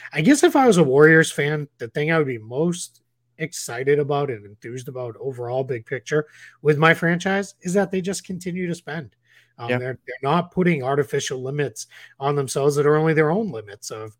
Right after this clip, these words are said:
Speaker 1: you know, "Yeah, we can't really keep spending money." They're just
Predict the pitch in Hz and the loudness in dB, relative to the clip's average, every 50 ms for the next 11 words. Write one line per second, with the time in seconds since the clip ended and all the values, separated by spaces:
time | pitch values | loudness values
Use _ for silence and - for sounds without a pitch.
0 | _ - 107 107 110 113 127 139 139 139 135 127 127 127 120 - - 135 120 120 | _ -16 -14 -12 -12 -10 -10 -10 -8 -10 -10 -10 -10 -12 -12 -12 -12 -12 -12 -10
1 | 120 123 120 117 - 123 113 - - - 120 117 110 110 117 135 127 98 95 101 | -10 -10 -10 -12 -14 -18 -20 -20 -20 -18 -18 -18 -18 -16 -16 -16 -16 -14 -12 -12
2 | 110 113 110 123 117 - | -12 -10 -10 -12 -12 -14